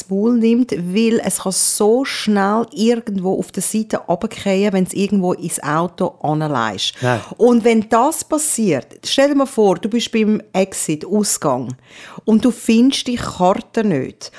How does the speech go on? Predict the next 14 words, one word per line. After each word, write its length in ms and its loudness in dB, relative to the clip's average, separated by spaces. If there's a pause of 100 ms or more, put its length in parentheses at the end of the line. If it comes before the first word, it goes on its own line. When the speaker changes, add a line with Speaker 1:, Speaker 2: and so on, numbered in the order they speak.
(140)
Speaker 1:
Oder 260 2
sie 240 0
fällt 760 0
dort 200 2
auf 120 -6
der 100 -6
Seite 300 -2
runter, 380 0
oder 400 2 (240)
du 220 0
hast 420 -2
es 140 -4
nicht 260 -4
eingelöst. 800 2